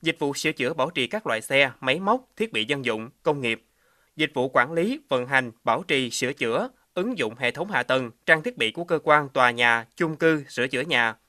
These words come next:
Cửa hàng tạp hóa, cửa hàng sách, thiết bị văn phòng, đồ dùng, dụng cụ học tập, công nghệ thông tin,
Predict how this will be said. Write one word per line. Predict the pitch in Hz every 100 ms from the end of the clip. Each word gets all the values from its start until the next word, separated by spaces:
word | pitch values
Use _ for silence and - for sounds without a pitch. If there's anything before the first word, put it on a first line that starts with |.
| _ _ _ _ _ _
Cửa | 160
hàng | 190 143
tạp | 135 -
hóa, | 139 214 247
cửa | 165
hàng | 175 120
sách, | 120 220 - _ _ -
thiết | 254
bị | 190 117
văn | 127 160
phòng, | 139 123 117
đồ | 135 127
dùng, | 131 127 113 -
dụng | 123 120
cụ | 135
học | 135 -
tập, | 127 _ _
công | 190 180
nghệ | 117
thông | 151
tin, | 151 160